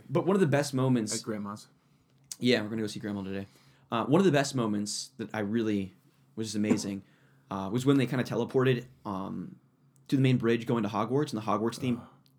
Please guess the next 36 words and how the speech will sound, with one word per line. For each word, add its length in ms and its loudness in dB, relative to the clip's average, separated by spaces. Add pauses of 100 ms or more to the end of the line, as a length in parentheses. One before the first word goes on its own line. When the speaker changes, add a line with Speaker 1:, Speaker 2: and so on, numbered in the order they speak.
(240)
Speaker 1:
Played, 400 4 (280)
and 160 6
then, 300 4
um, 500 -2 (300)
Dumbledore 800 4 (400)
was 400 -2 (180)
teaching 320 -4
Professor, 400 -4
or 120 -6 (180)
Defense 260 2
Against 180 0
the 60 -2
Dark 160 2
Arts. 420 -8
Speaker 2:
Yeah. 220 -2
And 80 -6 (300)
Speaker 1:
And 80 6
Speaker 2:
he's 140 6
a 60 4
classy 680 -2
ass 320 -6
man. 400 -8
Speaker 1:
Yeah, 300 4
Jude 340 0
Law. 360 0 (160)
Speaker 2:
Yeah. 240 -2
Speaker 1:
I 40 -10
think 160 -6
plays 220 -4
him. 40 2
Speaker 2:
Three-piece 480 2
suit. 560 2
He's 180 -2
Speaker 1:
Yeah. 60 -2
Speaker 2:
just, 220 -2 (640)
yeah. 140 -12